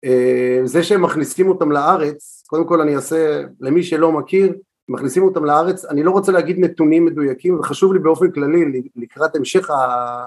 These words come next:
הרעיון, הפודקאסט, שאני לא מתעסק בנתונים, מכיוון שאני מגיע מהשטח. אה, אני חושב שזה דבר שהוא נורא, נורא חשוב, אני לא הולך להחליף, להחליף לא את משטרת ישראל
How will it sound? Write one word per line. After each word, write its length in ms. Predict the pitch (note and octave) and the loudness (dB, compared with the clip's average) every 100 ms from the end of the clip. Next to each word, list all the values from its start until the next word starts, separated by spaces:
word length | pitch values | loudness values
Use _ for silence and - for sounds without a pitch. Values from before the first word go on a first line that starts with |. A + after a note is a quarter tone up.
| - | -12
הרעיון, 580 | A2+ B2 B2 E3 F#3+ C3+ | -6 -2 0 2 0 -2
הפודקאסט, 580 | - F#3+ - F3 F3 - _ _ _ _ - | -6 -6 -2 -4 -4 -10 _ _ _ _ -10
שאני 500 | - C#3+ D3 F3+ F3+ | -4 0 2 2 2
לא 240 | F3 F#3 | 2 2
מתעסק 480 | G#3 F#3+ F#3+ F#3+ F#3+ | 0 -2 -2 -2 -2
בנתונים, 720 | F3 F3 D3 D#3+ E3 F#3+ F#3 F3+ - | 0 0 0 0 0 0 0 -6 -8
מכיוון 320 | B2+ C#3+ D3 | -8 -4 -2
שאני 180 | D#3 D#3+ | -2 0
מגיע 300 | E3 B2+ D#3+ | 0 0 2
מהשטח. 760 | D#3+ C#3 - D#3+ D3 G#2+ - - _ _ _ _ - | 2 0 -4 -4 -4 -8 -12 -20 _ _ _ _ -12
אה, 280 | A#2 A#2+ B2 | -8 -4 -4
אני 80 | A#2 | -4
חושב 160 | A#2 F3 | -2 0
שזה 280 | G3 F3 | 0 0
דבר 200 | D3+ D#3+ | 0 0
שהוא 160 | E3 E3 | 2 0
נורא, 240 | D3 D#3+ | 0 0
נורא 160 | D#3 D3+ | 0 -2
חשוב, 280 | D3 F#3 E3 | -4 -2 0
אני 120 | C#3+ | 2
לא 80 | D#3+ | 2
הולך 160 | E3+ | 0
להחליף, 380 | D3+ C#3+ D#3+ D#3 - | -2 -2 -4 -6 -4
להחליף 440 | B2+ A#2+ E3+ D#3+ | -6 -2 -2 2
לא 100 | D#3+ | 2
את 80 | E3+ | 2
משטרת 440 | C#3+ - E3 D#3 | -2 -2 -2 -2
ישראל 500 | B2+ - C3 F3+ F3+ | -8 -8 -2 0 0